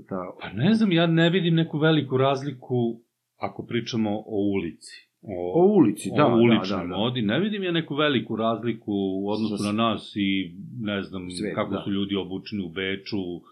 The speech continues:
Speaker 1: Da.
Speaker 2: Parizu,
Speaker 1: To je isto.
Speaker 2: bilo gde,
Speaker 1: Dobro,
Speaker 2: da.
Speaker 1: da, brendovi su
Speaker 2: Da.
Speaker 1: isti svuda u svuda.
Speaker 2: Ali, ne znam, baš ono kad se skockaju naše devojke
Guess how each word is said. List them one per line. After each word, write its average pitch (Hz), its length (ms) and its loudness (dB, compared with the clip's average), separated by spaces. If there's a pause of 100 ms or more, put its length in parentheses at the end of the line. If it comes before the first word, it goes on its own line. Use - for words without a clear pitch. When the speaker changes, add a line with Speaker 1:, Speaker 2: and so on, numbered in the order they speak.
(160)
Speaker 1:
Da. 110 160 -6
Speaker 2:
Parizu, 101 680 0 (260)
Speaker 1:
To 143 140 0
je 110 160 2
isto. 107 160 -2
Speaker 2:
bilo 113 260 4
gde, 85 100 -4
Speaker 1:
Dobro, 80 200 -4
Speaker 2:
da. 78 200 -4
Speaker 1:
da, 78 220 -4
brendovi 117 480 -2
su 101 180 -6
Speaker 2:
Da. 113 160 0
Speaker 1:
isti 101 140 -4
svuda 107 320 -4
u 92 80 -2
svuda. 104 260 -8
Speaker 2:
Ali, 101 400 -2 (560)
ne 180 240 -2
znam, 120 580 0
baš 127 320 0
ono 120 220 0
kad 110 160 -4
se 101 80 -6
skockaju 113 540 -4
naše 98 280 -4
devojke 101 520 -4